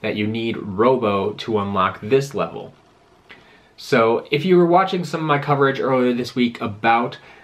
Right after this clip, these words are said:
the, this update, you may have heard me mention something about the possibility of a third adventure pack, but I, I, I'm gonna, I'm gonna step back on that now.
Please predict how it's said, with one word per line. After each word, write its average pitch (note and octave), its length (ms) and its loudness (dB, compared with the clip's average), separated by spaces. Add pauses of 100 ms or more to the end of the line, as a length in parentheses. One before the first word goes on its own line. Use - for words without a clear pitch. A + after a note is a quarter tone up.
(120)
the, A2 400 0
this A2+ 260 -2
update, G2+ 580 -2 (840)
you A#2+ 160 -4
may B2 160 4
have C3 160 2
heard B2+ 160 2
me A#2+ 80 2
mention A#2 320 -2
something B2+ 300 -6
about A2 240 0
the - 40 -18
possibility B2 560 -2
of G#2+ 140 -2
a G2 160 0
third C3 340 0
adventure D3 360 -2
pack, D#3 340 -2 (480)
but A#2 320 2
I, A#2+ 220 -2
I, G#2+ 340 -4
I'm A#2+ 120 -6
gonna, B2 500 2
I'm A2+ 120 -8
gonna B2+ 140 -4
step C#3 300 -2
back C3+ 240 2
on C3+ 140 0
that B2 160 -2
now. C#3 320 0